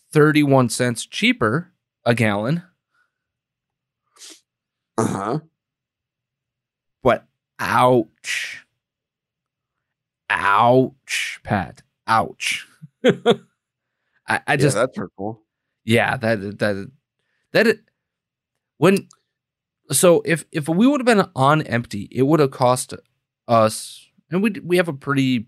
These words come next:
Speaker 1: newer vehicle in the
Speaker 2: Mm-hmm,
Speaker 1: family,
Speaker 2: mm-hmm.
Speaker 1: it would have cost us almost ninety dollars to fill up.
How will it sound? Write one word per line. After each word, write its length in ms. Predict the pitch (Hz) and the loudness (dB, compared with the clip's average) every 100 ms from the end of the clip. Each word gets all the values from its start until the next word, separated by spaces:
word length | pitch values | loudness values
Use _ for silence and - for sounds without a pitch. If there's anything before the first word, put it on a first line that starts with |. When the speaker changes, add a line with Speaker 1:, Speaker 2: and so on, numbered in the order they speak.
| _ _ | _ _
Speaker 1:
newer 880 | 113 107 107 107 110 117 120 120 131 | -20 -20 -12 -4 0 2 2 2 0
vehicle 640 | 131 135 143 139 143 143 - _ _ _ _ _ | -2 -4 -4 -4 -4 -6 -14 _ _ _ _ _
in 100 | 131 | 0
the 60 | 135 | 2
Speaker 2:
Mm-hmm, 60 | |
Speaker 1:
family, 320 | 139 143 147 147 | 2 2 -2 -4
Speaker 2:
mm-hmm. 160 | 120 127 _ _ _ _ _ _ 127 | -6 -10 _ _ _ _ _ _ -2
Speaker 1:
it 80 | |
would 200 | 147 170 | 2 2
have 120 | 156 135 | 2 -2
cost 360 | 131 135 - | -2 -2 0
us 340 | 135 123 - - _ _ _ _ _ _ _ _ _ _ _ _ _ 113 | -2 -2 -8 -18 _ _ _ _ _ _ _ _ _ _ _ _ _ 2
almost 320 | 120 135 135 | 4 4 2
ninety 280 | 120 123 117 | -2 -2 -4
dollars 380 | 110 113 117 | -2 -2 -4
to 80 | - | -8
fill 180 | - 113 | -6 -4
up. 200 | 107 | -4